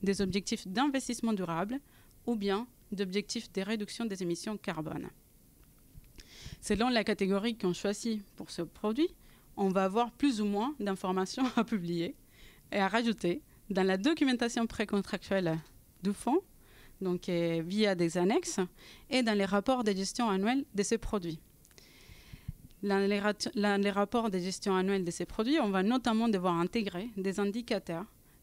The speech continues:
tels que, par exemple, sur le plan environnemental, les tons des émissions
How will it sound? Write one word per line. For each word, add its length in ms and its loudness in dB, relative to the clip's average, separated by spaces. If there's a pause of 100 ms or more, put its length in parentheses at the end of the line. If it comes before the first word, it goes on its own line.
(120)
tels 240 0
que, 280 -2
par 220 -2
exemple, 580 -2
sur 260 -2
le 140 0
plan 400 0
environnemental, 960 2 (580)
les 200 2
tons 320 0
des 260 -2
émissions 480 -2